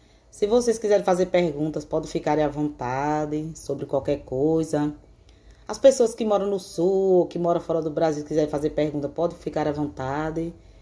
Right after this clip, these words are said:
Que tem pessoas que têm curiosidade de saber das coisas, né? Eu tenho curiosidade dos outros países. Eu sigo muitas pessoas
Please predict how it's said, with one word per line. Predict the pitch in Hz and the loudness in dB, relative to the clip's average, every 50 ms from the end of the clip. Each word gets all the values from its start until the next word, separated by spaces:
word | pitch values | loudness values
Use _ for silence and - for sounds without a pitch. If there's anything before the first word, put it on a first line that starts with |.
| - - - - - - - - - - - - - - | -20 -20 -20 -20 -20 -20 -20 -20 -20 -20 -20 -20 -20 -14
Que | - - 143 147 147 147 147 147 143 139 - | -8 -6 -2 0 2 2 2 2 0 -2 -4
tem | - 160 156 | -6 -6 -4
pessoas | - 165 170 - 185 180 | -4 -4 -2 -2 -4 -2
que | - | -2
têm | 214 208 | -4 -4
curiosidade | 208 - 202 208 202 190 202 185 180 175 180 | -2 2 2 2 2 2 0 2 2 2 2
de | 180 - | 2 0
saber | - 160 156 160 | 0 0 2 2
das | 160 165 165 - | 0 0 -2 -2
coisas, | - - 151 160 175 185 175 160 151 | -6 -2 0 2 2 2 0 -2 -4
né? | 165 160 170 208 254 269 - _ _ _ _ _ _ _ - | -4 -4 -4 -6 -6 -10 -12 _ _ _ _ _ _ _ -6
Eu | - 208 233 | -4 -4 -4
tenho | 233 - 220 240 247 233 233 | -2 0 0 0 0 0 0
curiosidade | 190 175 175 170 156 160 165 160 165 160 151 | 0 2 2 0 0 -2 0 2 2 2 2
dos | 160 156 | -2 -2
outros | 165 160 156 - | -2 -2 -2 -4
países. | - - 151 151 147 147 147 156 160 170 165 165 170 165 - - - _ - - - - - - - - - - | -4 -2 0 0 2 2 0 0 0 -2 -4 -4 -8 -10 -12 -16 -18 _ -20 -20 -20 -20 -20 -20 -20 -18 -8 -6
Eu | 160 170 | -4 -2
sigo | - - 180 165 170 | 0 0 0 2 2
muitas | 185 214 214 220 190 - | 0 -2 -2 -2 -4 -4
pessoas | - - 185 180 180 - - 147 156 165 180 180 180 180 175 170 165 - - | -2 -2 -2 -2 -2 -2 0 2 2 4 4 6 6 6 4 2 0 -4 -10